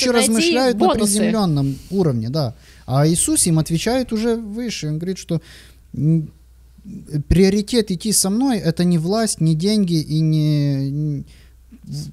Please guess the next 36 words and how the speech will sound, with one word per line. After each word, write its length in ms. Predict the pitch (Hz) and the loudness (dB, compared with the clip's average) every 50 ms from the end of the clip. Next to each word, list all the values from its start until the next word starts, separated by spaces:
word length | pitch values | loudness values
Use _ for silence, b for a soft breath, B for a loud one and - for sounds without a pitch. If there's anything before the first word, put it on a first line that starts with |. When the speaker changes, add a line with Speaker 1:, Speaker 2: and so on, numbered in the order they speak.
| - - - | -18 -10 -8
Speaker 1:
приоритет 540 | - 147 156 160 165 180 - 202 190 - - | -4 -2 0 0 -2 -2 -2 -2 -4 -4 -6
там. 320 | - 220 202 170 139 120 | -8 -4 0 0 0 0
Вы, 180 | 113 135 139 135 | 0 0 -2 0
вы 160 | 127 143 147 | 0 -2 -2
получите 600 | 143 - 170 185 208 196 - 165 - - 151 139 139 | -2 0 0 0 0 -2 -4 -6 -6 -6 -6 -6 -6
все 280 | 143 - - - 185 | -8 -6 -4 -2 -2
свои 320 | 160 - 160 165 165 165 160 | -2 -2 -2 -2 0 0 0
вот 160 | 151 151 151 | -2 -2 -4
эти 160 | 151 143 147 | -4 -4 -4
бенефиты 640 | 135 135 147 160 170 165 - 240 233 214 - 143 135 b b b b b b - | -2 0 0 0 -2 -2 -4 -4 -6 -4 -4 -4 -6 b b b b b b -6
уже 380 | 147 143 160 196 196 180 160 - - - - - - - | -4 -2 0 0 0 0 -2 -4 -12 -20 -20 -20 -18 -10
в 80 | - 123 | -8 -6
вечности, 680 | 123 127 139 170 208 233 - - 170 160 147 - - 139 | -6 -4 0 0 0 0 0 0 -2 -2 -2 -2 -4 -2
когда 280 | - 147 139 143 180 190 | -2 -2 0 2 0 2
я 120 | 180 170 | 2 0
все-таки 340 | 160 - - 175 - - 175 | 0 -2 -4 -4 -4 -4 -4
стану 300 | 151 - 180 175 180 170 | -4 -2 -2 -2 -2 -2
царем, 380 | - - 180 175 180 170 156 143 | -2 -2 -2 0 0 0 0 0
уже 200 | 131 131 135 b b b b b | 0 0 -2 b b b b b
полноценным 640 | - 165 165 160 165 156 - 214 214 196 180 156 135 | 0 2 2 2 2 0 2 2 2 2 2 2 0
царем. 380 | - 135 123 117 110 101 101 b b b b b b | 0 -2 -4 -4 -4 -6 -8 b b b b b b
Я 140 | - 120 147 | -4 -2 -2
пока 240 | 147 - 165 - 196 | -2 -2 -2 0 0
еще 220 | 185 180 - 202 | 0 0 0 -2
на 100 | 185 185 175 | -2 -2 -2
пути. 440 | - 202 190 - 196 180 131 104 b b b b b b b | -2 -4 -4 -2 -2 -2 -2 -2 b b b b b b b
И 200 | - 127 127 147 | -4 -2 0 0
вы 260 | 151 139 131 156 175 165 | 0 0 2 2 0 2
пока 280 | 160 165 156 165 175 | 0 -2 -2 0 0
воспринимаете 680 | 170 175 165 - - 170 180 185 190 196 190 180 - 185 | 0 0 -2 -2 -2 0 0 2 2 2 0 0 0 -2
меня 200 | 185 190 190 185 | 0 0 0 0
как 160 | - 190 - | -2 -2 -2
мессию. 420 | 190 196 185 - - 208 190 151 139 | 0 -2 0 0 0 0 2 2 2
Но 60 | 147 | 4
вот 160 | 151 170 - - | 2 0 0 0
когда 320 | - 180 170 175 190 180 | -2 -2 0 2 0 2